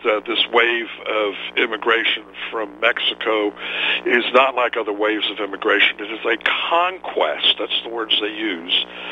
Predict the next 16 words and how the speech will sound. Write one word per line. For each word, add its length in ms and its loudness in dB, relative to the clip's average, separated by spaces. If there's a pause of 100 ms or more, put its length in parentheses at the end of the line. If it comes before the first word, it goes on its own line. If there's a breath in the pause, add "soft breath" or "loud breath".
(500 loud breath)
The 80 -2
creation 560 2
of 120 -4
a 80 -6
new 180 -6
mestizo 880 2
race, 540 4
which 240 -2
is 140 -8 (240)
the 400 -10
cornerstone 1000 2
of 280 -4
God's 640 4 (320)
new 140 -6
creation. 640 2 (760 loud breath)
Okay, 480 2